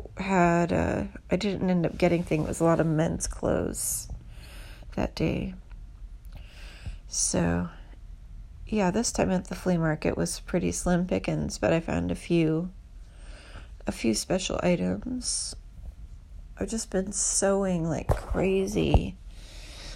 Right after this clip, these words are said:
So I'm making this coat with snakes on it, and I'm doing applique quilting on it. It's been very challenging and very fun.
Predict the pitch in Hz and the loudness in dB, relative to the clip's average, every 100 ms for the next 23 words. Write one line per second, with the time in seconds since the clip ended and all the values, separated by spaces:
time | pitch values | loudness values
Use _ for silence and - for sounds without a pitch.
0 | - - - 185 185 185 175 175 - - | -14 -10 -2 2 4 2 0 0 0 2
1 | 190 185 180 - - 175 175 - - 185 | 2 4 4 4 4 4 2 2 2 4
2 | 165 165 170 - - - - 160 160 165 | 4 4 2 0 -8 -16 -6 -2 0 0
3 | 175 165 160 - 165 - 170 170 165 165 | 2 2 0 0 0 0 0 2 2 2
4 | 180 - 160 156 - 165 196 - - - | -2 -2 2 2 2 0 -2 -6 -12 -14
5 | - - - - - - - - - - | -16 -18 -18 -18 -18 -18 -16 -16 -16 -16
6 | - 165 165 160 - - - - - - | -4 0 2 2 0 0 -4 -4 -14 -16
7 | - - - - - - - - - - | -16 -16 -14 -14 -14 -14 -16 -16 -16 -6
8 | 170 - - 175 170 165 170 170 180 170 | -4 -2 2 4 4 4 2 2 0 2
9 | 170 170 185 165 160 160 170 160 160 160 | 2 2 2 2 2 0 2 2 2 0
10 | 147 - - 147 165 - 170 156 151 151 | -2 -4 -2 0 -2 0 2 2 2 2
11 | 156 160 | 0 -2